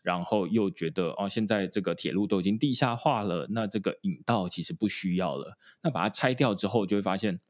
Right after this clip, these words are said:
哎，拆掉之后那一片本来就是有一个引道这样子，啊，结果把那边的路割得四分五裂的。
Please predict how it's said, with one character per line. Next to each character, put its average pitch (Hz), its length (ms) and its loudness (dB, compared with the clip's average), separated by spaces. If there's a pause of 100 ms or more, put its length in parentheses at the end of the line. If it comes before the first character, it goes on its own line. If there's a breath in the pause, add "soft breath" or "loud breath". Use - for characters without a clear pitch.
(140)
哎， 196 120 2 (160)
拆 151 200 0
掉 139 160 2
之 120 160 2
后 117 180 4
那 107 160 2
一 110 100 2
片 - 440 -2
本 87 180 0
来 85 260 -2 (160)
就 156 80 0
是 151 140 2
有 95 140 2
一 - 20 0
个 110 160 2
引 - 180 -4
道 104 200 0
这 107 100 -4
样 90 160 -2
子， 82 60 -4
啊， 104 80 0
结 - 120 0
果 87 120 -2
把 67 140 -8
那 90 120 -2
边 87 160 -2
的 85 220 -4
路 113 340 2
割 104 240 2
得 85 320 -4
四 - 240 -4
分 92 240 0
五 85 160 -4
裂 87 240 0
的。 - 180 -12